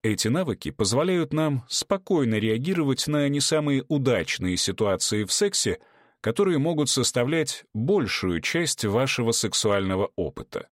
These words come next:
Они позволяют нам найти общий язык с партнером, который тоже неизбежно сталкивается с неудачным опытом в сексуальных делах. Идеальные тела, идеальная функция, они не стоят ничего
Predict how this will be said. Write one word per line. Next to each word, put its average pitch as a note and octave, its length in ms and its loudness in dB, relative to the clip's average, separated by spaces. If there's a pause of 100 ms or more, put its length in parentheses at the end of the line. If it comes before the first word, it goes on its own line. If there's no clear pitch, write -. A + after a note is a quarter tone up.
(320)
Они G#2+ 260 2
позволяют A2+ 640 2
нам A#2+ 200 2
найти A2+ 480 0
общий B2 380 0
язык A#2 420 0
с - 100 -2
партнером, C#3 680 0 (320)
который C#3+ 400 0 (120)
тоже B2+ 500 0 (160)
неизбежно C3 960 2
сталкивается B2 840 0
с - 140 0
неудачным G2 800 0
опытом C3+ 540 -2 (100)
в - 80 -6
сексуальных F#2 800 0
делах. E2+ 480 -4 (500)
Идеальные C3 640 2
тела, C3 480 0 (360)
идеальная B2+ 640 2
функция, D3+ 800 0 (520)
они C3 260 0
не C3 160 2
стоят C3+ 540 0
ничего A#2+ 1000 0